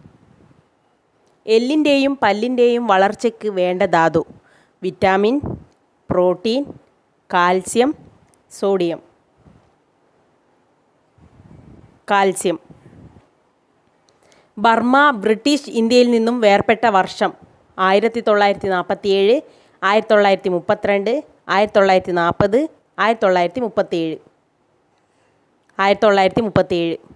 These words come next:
കാൽസ്യം കാർബണേറ്റ് എന്നത് എന്തിൻ്റെ ശാസ്ത്രീയ നാമമാണ്? ടെയിൽസ്, ഗ്രാനൈറ്റ്, മാർബിൾ, കരിങ്കല്ല്. മാർബിൾ.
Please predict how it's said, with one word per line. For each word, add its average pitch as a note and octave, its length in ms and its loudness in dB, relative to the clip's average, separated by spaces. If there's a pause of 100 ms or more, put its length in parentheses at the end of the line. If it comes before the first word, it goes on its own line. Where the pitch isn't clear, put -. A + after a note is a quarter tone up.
(720)
കാൽസ്യം A#3+ 500 0
കാർബണേറ്റ് A#3 600 -2 (180)
എന്നത് G3+ 260 0 (200)
എന്തിൻ്റെ G#3 340 0 (100)
ശാസ്ത്രീയ G3 460 -2
നാമമാണ്? F3 420 -2 (300)
ടെയിൽസ്, F#3+ 480 -2 (580)
ഗ്രാനൈറ്റ്, G3+ 600 -2 (600)
മാർബിൾ, F#3+ 400 2 (680)
കരിങ്കല്ല്. F#3 500 -2 (3500)
മാർബിൾ. F#3+ 360 2